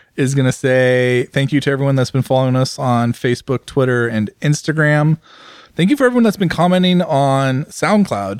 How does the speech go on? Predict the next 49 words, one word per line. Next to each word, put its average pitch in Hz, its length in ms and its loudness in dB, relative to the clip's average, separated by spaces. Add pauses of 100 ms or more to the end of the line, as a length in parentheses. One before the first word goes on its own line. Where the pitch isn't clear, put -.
(140)
I, 110 320 -2
I - 20 -4
threw 170 240 -2
that 151 140 2
out 139 160 2
a 139 40 0
couple 139 240 -4
shows 143 440 -2
ago, 127 320 0
and 127 100 0
then 120 80 2
all 123 260 0
of 135 60 0
a - 20 -2
sudden 123 480 -2
I 123 60 -2
saw 117 160 -2
a - 20 0
lot 113 140 0
of 113 80 -6
people 117 420 -4 (380)
leaving 117 240 2
comments 117 500 0
and 104 220 0
interacting 117 520 0
on 110 120 0
there, 113 140 0
and 120 100 0
I 151 40 -2
think 262 120 -8
that's 233 160 -2
a 156 40 2
really 131 200 2
cool 131 340 -2 (200)
platform. 117 420 -6
I 107 80 -4
wish 117 200 -2
it 117 40 -2
was 117 160 0
a 113 60 -2
little 113 180 -2
bit 117 120 0
more 110 280 0 (220)
user-friendly 127 580 -2
for 120 160 -4
some 117 220 -2
things, 113 240 -2
but 113 160 0
it, 113 80 -6